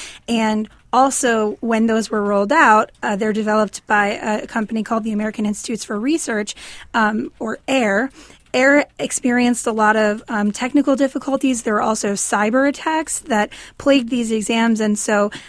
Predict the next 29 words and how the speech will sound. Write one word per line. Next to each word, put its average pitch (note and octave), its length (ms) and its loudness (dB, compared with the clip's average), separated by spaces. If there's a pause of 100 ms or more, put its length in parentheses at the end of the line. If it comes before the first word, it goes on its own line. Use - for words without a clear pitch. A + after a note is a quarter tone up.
(180)
um, G#3 280 0
at C4+ 160 -2
that C4 240 2
point C4+ 240 2
in A3 100 -2
time, C#4+ 340 2
I G#3+ 80 0
think A3 240 -4
state A3+ 280 -4
testing A3+ 400 -2
was G#3 180 -2
especially A3+ 640 -4
controversial B3+ 720 -2
because A3+ 420 0 (360)
as G#3+ 160 -2
parents B3 400 0
and G#3+ 120 -2
students, C4+ 400 2
as, G3 200 -2 (280)
as G3+ 160 -6
superintendents A3 640 -2
and G#3+ 140 -2
teachers, A3+ 480 -2
you're A3 120 0
seeing A3+ 340 -2
all C4 180 -2
of A#3+ 80 -4
this B3 160 -4
disruption A3+ 760 -4